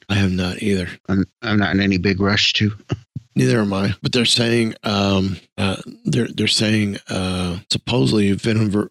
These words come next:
Speaker 1: Maximum Carnage ties, kinda starting to tie into the M C U.
Speaker 2: Yeah, yeah. Well, there was that end credit scene,
Speaker 1: which I, I know nothing about.
Speaker 2: Oh, you didn't? You haven't heard about that?
Speaker 1: No.
Speaker 2: There
Speaker 1: It's
Speaker 2: was
Speaker 1: like
Speaker 2: an end
Speaker 1: Venom.
Speaker 2: credit.
Speaker 1: Okay, uh, whatever.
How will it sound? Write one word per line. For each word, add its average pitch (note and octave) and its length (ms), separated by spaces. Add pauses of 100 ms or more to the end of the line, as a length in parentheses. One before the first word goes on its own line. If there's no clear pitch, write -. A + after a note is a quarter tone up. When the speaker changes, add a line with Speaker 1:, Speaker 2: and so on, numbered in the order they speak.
(120)
Speaker 1:
Maximum G#2 420
Carnage G#2+ 680
ties, G2 400 (200)
kinda A#2 360 (160)
starting G2+ 420
to F2+ 80
tie F#2+ 380 (120)
into G2 760 (140)
the A2+ 120
M F#2 140
C - 160
U. E2 300 (120)
Speaker 2:
Yeah, A2+ 360 (120)
yeah. A2+ 260
Well, G#2+ 220
there G#2+ 220
was A2 160
that A2+ 180
end A#2 220
credit A2 380
scene, G2+ 460 (720)
Speaker 1:
which G#2+ 220
I, F#2+ 260 (100)
I G2+ 100
know F#2+ 200
nothing F#2 360
about. F2+ 280 (140)
Speaker 2:
Oh, D3 100
you C3 100
didn't? A#2 300
You A2+ 140
haven't D#3+ 140
heard A2+ 200
about F3 220
that? G3 240 (120)
Speaker 1:
No. A2 380
Speaker 2:
There A#2+ 220
Speaker 1:
It's D3 60
Speaker 2:
was E3 80
Speaker 1:
like C#3+ 120
Speaker 2:
an A2+ 80
end C#3 300
Speaker 1:
Venom. C#3+ 60
Speaker 2:
credit. C3 260
Speaker 1:
Okay, G2+ 420
uh, F#2+ 440 (120)
whatever. F2+ 420